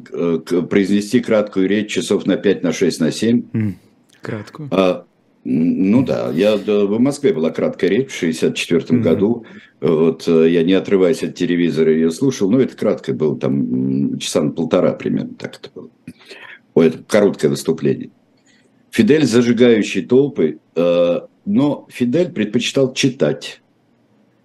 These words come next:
Speaker 1: Не ходил на всякие кубинские бесконечные, э, вечеринки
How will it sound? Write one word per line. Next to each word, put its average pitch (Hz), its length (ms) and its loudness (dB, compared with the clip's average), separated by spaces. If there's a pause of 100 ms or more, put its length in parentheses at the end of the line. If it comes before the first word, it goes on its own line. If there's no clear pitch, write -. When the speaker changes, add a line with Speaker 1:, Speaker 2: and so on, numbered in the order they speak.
(280)
Speaker 1:
Не 107 140 4
ходил 143 460 2
на 117 160 4
всякие 117 580 2
кубинские 98 1000 0
бесконечные, 85 1000 0
э, 76 640 0
вечеринки 107 760 0